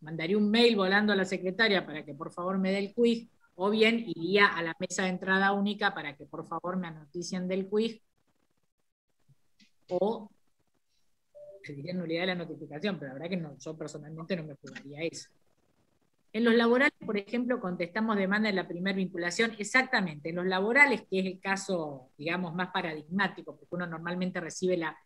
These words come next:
la cédula y recibe también la demanda, y uno difícilmente va al tribunal a ver el expediente, salvo un caso muy puntual que quiera revisar notificación, normalmente uno lo contesta sin haber visto nunca el expediente papel.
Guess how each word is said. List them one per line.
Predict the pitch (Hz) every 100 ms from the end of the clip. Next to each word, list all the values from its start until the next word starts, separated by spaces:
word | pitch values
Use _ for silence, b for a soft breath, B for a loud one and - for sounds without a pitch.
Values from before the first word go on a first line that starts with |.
| _ _
la | 175 175
cédula | 226 226 233 233
y |
recibe | 185 165 196 202
también | 196 170 170 190 226 233 - _ _
la | 165 151
demanda, | 170 226 220 180 170 185 208 185
y |
uno | 190 220
difícilmente | 202 - 190 185 196 254 190
va | 165
al | 160
tribunal | 160 156 156 165 165
a |
ver | 160 165
el | 160
expediente, | 156 - 139 165 165 135
salvo | - 151
un | 151
caso | 156 -
muy | 151
puntual | 151 151 151 175
que | 165 135
quiera | 160 160
revisar | 156 139 - 160
notificación, | 165 156 - 160 170 233 202
normalmente | 147 147 160 175 180
uno | 160
lo | 160
contesta | - - 202 196
sin | 202 165
haber | 156 160 160
visto | 170 185
nunca | 180 180 190
el |
expediente | 190 190 220 233 247
papel. | 247 254 262